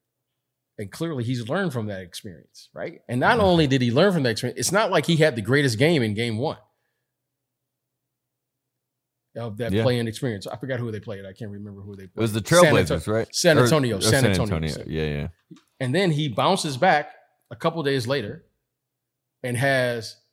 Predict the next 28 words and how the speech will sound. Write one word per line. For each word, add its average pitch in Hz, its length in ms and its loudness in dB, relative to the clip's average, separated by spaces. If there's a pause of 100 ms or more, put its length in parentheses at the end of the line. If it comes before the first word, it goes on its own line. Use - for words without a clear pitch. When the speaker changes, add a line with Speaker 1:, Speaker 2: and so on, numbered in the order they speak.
(120)
Speaker 1:
the 147 100 -4
greatest 117 720 2
game, 110 360 -12 (1000)
which - 360 0
if 123 160 -2
there's 190 220 6
gonna 196 160 4
be 160 100 4
a 117 60 4
signature 160 460 2
game 120 460 0
for 107 200 -6
Ja 120 220 0
Morant's 117 340 -4
career, 127 360 -4
we're 135 220 4
all 135 140 6
gonna 120 200 -4
point 120 300 -6
back 107 220 -8
to 110 80 -10
that 113 200 -8
game. 101 160 -12
He 123 120 -6
goes 123 280 -8
on 165 220 -4
the 190 80 -4
road, 117 400 -4